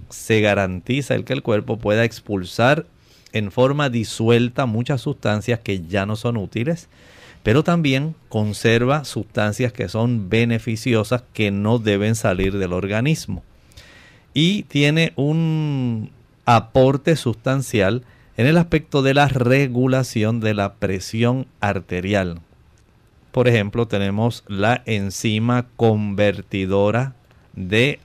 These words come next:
angiotensina, eh, tenemos la renina,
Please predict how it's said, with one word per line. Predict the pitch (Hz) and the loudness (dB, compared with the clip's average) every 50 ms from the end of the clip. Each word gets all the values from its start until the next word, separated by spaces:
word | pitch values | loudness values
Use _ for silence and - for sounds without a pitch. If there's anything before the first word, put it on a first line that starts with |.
| _ - | _ -2
angiotensina, | 113 110 107 107 101 101 104 98 92 - 95 92 90 85 - - 113 104 107 117 151 170 - - _ _ _ _ - - - - - - - - - - | -2 0 0 -2 -4 -4 -4 -4 -4 -4 -4 -6 -6 -6 -4 -2 -2 0 0 -2 -2 -4 -6 -10 _ _ _ _ -20 -20 -20 -20 -20 -20 -20 -14 -6 0
eh, | 120 117 117 117 117 113 107 | 2 4 4 4 4 2 2
tenemos | - 135 123 123 120 127 135 127 | 2 2 4 4 4 4 4 4
la | 123 113 110 | 4 4 4
renina, | 113 107 104 101 107 113 117 120 117 135 170 165 | 2 0 0 0 0 0 2 2 2 2 0 -2